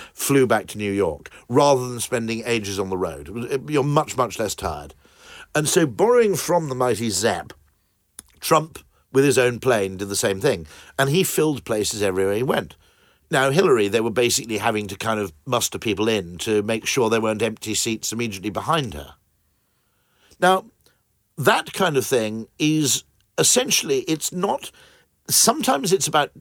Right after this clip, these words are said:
navigating the ship, which is what data's about. Sometimes it's about changing the weather. And what Trump did with his style of,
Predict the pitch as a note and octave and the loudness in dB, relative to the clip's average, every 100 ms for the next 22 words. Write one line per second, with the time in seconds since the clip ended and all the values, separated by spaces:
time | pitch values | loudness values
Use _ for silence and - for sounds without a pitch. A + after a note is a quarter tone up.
0 | _ C3 C3+ A#2+ A2+ G2 G2 E2+ F#2+ E2+ | _ 0 0 2 0 -2 -4 -4 -4 -4
1 | - - _ _ _ A2+ C3 A#2 B2 A2 | -8 -20 _ _ _ -4 -2 0 0 2
2 | A#2 - E2 D#2 D#2 D2 - - - _ | 0 0 -6 -8 -10 -10 -16 -20 -20 _
3 | - C#4 G4 C#4+ D3 A2+ - - B2+ A#2 | 0 2 0 -2 -2 -2 -4 -2 -4 -4
4 | G#2+ A2 C3+ C#3 D#2 - - _ _ _ | -4 -2 2 0 -2 -12 -20 _ _ _
5 | _ _ _ _ _ - D#3+ G#3 - C#4+ | _ _ _ _ _ 0 2 2 2 2
6 | C#4 A3 - G#2 G2+ C#3 C#3 C3 - C3 | 2 -2 0 2 2 0 2 2 2 2
7 | B2 A#2 | 2 -2